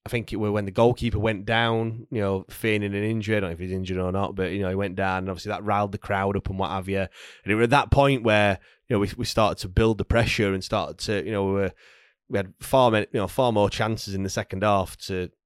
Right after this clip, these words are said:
to get a goal. And I could, I, I said to, I said to father-in-law, like, this,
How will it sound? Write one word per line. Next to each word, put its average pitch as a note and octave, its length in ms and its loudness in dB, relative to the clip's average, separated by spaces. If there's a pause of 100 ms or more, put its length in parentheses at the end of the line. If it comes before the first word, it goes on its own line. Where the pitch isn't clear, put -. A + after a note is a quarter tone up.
to A2+ 100 -6
get G2+ 160 -2
a F#2+ 40 -8
goal. G2+ 360 4
And F2+ 180 -4 (500)
I D3 140 4
could, D3 180 0
I, C#3+ 180 2
I - 20 0
said E3+ 240 2
to, A#2+ 220 2
I - 720 -10
said C#3+ 160 -2
to G#2 100 -8
father-in-law, A2 460 4
like, F#2+ 340 0 (840)
this, B2+ 400 -2